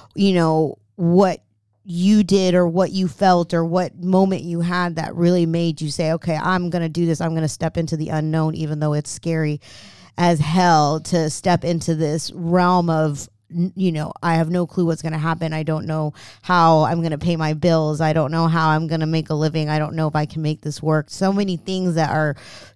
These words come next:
you know, self-doubting and, you know, all those things come into play. And I just, it's, like I said, it's just so,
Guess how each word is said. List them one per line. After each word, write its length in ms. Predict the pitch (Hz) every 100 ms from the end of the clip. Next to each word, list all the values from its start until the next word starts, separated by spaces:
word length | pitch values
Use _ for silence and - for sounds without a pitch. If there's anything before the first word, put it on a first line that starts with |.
| _
you 180 | 180 175
know, 200 | 165 - _ -
self-doubting 1000 | - 214 185 165 180 165 170 165 160 156
and, 300 | 151 147 -
you 120 | 175
know, 80 | 151
all 200 | - 185
those 200 | 180 170
things 300 | - 175 165
come 200 | - 185
into 200 | 175 165
play. 400 | 156 - 170 160
And 300 | 151 143 147 135 _ _ _ _ _ _ _ - -
I 80 |
just, 240 | 196 185 - _ _ _ _ - - - _ _ _ _ _ _ -
it's, 260 | 240 202
like 140 | 233 214
I 80 | 220
said, 200 | 214 190
it's 180 | 180 -
just 220 | 185 -
so, 580 | 185 185 180 180 180